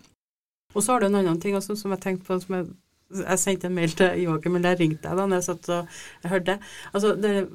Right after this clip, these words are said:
ehm, vi har hatt, eh, noen episoder, ikke bare i Trondheim, men også i Bergen og Oslo, der ganske unge, eh, folk, eller ungdommer, eh, har, ehm, feil å si, men altså har kanskje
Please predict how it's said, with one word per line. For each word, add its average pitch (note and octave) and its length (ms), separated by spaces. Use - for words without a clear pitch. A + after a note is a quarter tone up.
ehm, F3+ 640
vi F3 100
har F#3+ 140
hatt, - 300
eh, G3+ 140
noen G3 260
episoder, G3+ 400
ikke F3+ 160
bare F#3 140
i D#3+ 40
Trondheim, E3+ 460
men F#3+ 120
også - 180
i E3+ 100
Bergen D#3+ 360
og F#3 100
Oslo, F3 240
der F3+ 160
ganske F#3+ 320
unge, F3 540
eh, F3+ 320
folk, G#3+ 380
eller G3 220
ungdommer, F#3 520
eh, G#3 80
har, F3+ 380
ehm, F3+ 500
feil F3+ 200
å - 20
si, G3 140
men G3 100
altså G3 240
har F#3+ 200
kanskje G3 460